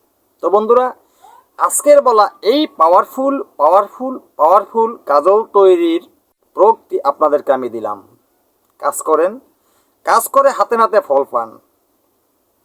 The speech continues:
আর আমি তো বলেছি, আমার দেওয়া জিনিস দিয়ে কাজ করতে হলে আপনাদের আমাদের পারমিশন লাগবে। তো আমার পারমিশন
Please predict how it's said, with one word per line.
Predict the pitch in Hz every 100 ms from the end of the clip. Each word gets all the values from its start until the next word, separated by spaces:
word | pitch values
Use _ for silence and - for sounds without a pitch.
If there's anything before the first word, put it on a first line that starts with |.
| _ _ _ _ -
আর | 131 127 117 _ _ _ _ _ _ _ _ _
আমি | 156 220
তো | 254
বলেছি, | 220 240 254 277 285 294 - _ _ _ _ _ _ _ _ _ _
আমার | 156 196 247
দেওয়া | 226 269 269 _ _ _ _
জিনিস | 170 233 220
দিয়ে | 233 240
কাজ | 185 -
করতে | 196 202 233
হলে | 226
আপনাদের | 185 185 175
আমাদের | 160 143 143
পারমিশন | 139 127 123 117 107
লাগবে। | 101 - - _ _ _ _ _ _ _ _ _ _ _ _ _ _ _ _ _ _ _ _
তো | 180 -
আমার | 170 220 269
পারমিশন | 226 220 247 254 277 285